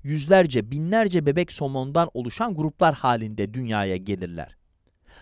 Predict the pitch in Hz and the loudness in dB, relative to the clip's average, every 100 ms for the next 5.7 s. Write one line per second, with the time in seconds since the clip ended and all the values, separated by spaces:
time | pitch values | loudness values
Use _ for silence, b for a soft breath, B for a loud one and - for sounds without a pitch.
0 | b - 330 247 175 190 226 220 285 226 | b -2 2 4 2 0 -4 -2 0 2
1 | 135 117 117 - - 170 - 175 165 - | 2 0 -6 0 0 0 -4 -4 -4 -2
2 | 190 123 107 113 156 247 190 151 B B | -2 -2 -4 -4 -2 0 0 -2 B B
3 | B 208 262 311 202 160 139 123 - 240 | B -4 -2 -2 -4 0 0 -2 -2 -2
4 | 262 262 247 170 196 202 202 - 135 107 | -2 -4 -4 -2 2 4 2 2 0 0
5 | 98 101 92 87 80 55 - | -2 -4 -4 -4 -4 -10 -16